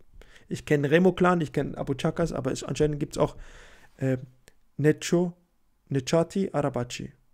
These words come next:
Oder Koskun Nechati. Necho. Ist ein deutsch-türkischer Geschäftsmann, Schwerstkrimineller und Funktionär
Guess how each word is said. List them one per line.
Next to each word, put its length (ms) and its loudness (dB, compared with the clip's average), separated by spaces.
Oder 280 -2
Koskun 680 -4
Nechati. 560 -6
Necho. 400 -6
Ist 160 -10
ein 120 -2
deutsch-türkischer 640 -4
Geschäftsmann, 600 -6
Schwerstkrimineller 1040 -4
und 120 -12
Funktionär 640 -6